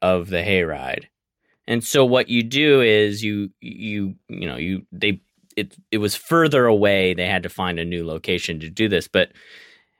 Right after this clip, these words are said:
which is cool 'cause it's kind of weird and remote. So you drive in and you go through, like, you know, you're in a line of cars, and you go through, they've set up a whole little, like, set of different areas and cool,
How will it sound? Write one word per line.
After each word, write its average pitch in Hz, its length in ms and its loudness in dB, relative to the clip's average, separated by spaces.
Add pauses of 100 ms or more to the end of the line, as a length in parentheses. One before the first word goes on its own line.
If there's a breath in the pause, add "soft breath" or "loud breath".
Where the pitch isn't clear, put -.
(160)
which 147 140 2
is 143 100 -2
cool 147 320 4
'cause 107 160 -6
it's 92 140 -6
kind 104 180 -2
of 90 120 -4
weird 90 340 0
and 85 160 -6
remote. 87 440 0 (920)
So - 140 -4
you 120 80 4
drive 113 400 2
in 104 240 0
and 101 140 -2
you 95 80 -2
go 101 240 2
through, 101 560 -2
like, 90 540 0 (420)
you 139 80 -6
know, 110 100 -2
you're 82 200 -4
in 98 120 -2
a 76 100 -8
line 78 220 -10
of - 140 -18
cars, 78 480 -6 (500 loud breath)
and - 80 -2
you 113 100 2
go 117 180 4
through, 107 220 -2
they've 95 180 2
set 98 240 0
up 87 140 -2
a 85 60 -4
whole 90 380 -2
little, 85 320 -4
like, 76 280 -6
set 78 400 -2
of 78 260 -6
different 85 380 -6
areas 78 540 -4
and 82 260 -6
cool, 80 520 -4